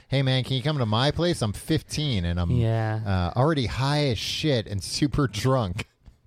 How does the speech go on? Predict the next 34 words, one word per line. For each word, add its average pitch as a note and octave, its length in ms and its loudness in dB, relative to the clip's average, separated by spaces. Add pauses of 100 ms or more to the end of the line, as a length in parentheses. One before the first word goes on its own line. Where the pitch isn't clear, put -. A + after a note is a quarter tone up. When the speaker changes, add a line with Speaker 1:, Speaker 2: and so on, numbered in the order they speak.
(300)
Speaker 2:
Leif E3 240 2
Garrett F#3+ 340 4
and, C#3+ 320 2
uh, C3+ 300 2
Winkler E3 560 2
were, D3 340 2 (120)
uh, C3 260 2 (140)
reunited F3+ 760 4
in D3+ 240 0
nineteen D3+ 340 0
ninety-nine C#3 640 0
for C#3+ 140 -4
an B2 100 0
episode B2 340 -2
of A#2+ 80 -4
Behind C#3+ 320 -2
the B2 60 -2
Music D3+ 320 0
where B2 180 -2
Speaker 1:
<laughs> - 0 -
Speaker 2:
Garrett E3 460 2
was E3 180 2
Speaker 1:
Yeah. D#3 60 2
Speaker 2:
relieved F3+ 500 2
to F#3+ 100 4
learn E3+ 440 2 (320)
that C#3 160 0
Winkler F3 380 0
had C#3+ 180 2
no D#3+ 340 2
ill E3 220 2
feelings C#3+ 720 -2
towards A#2 380 -4
him A#2+ 260 -2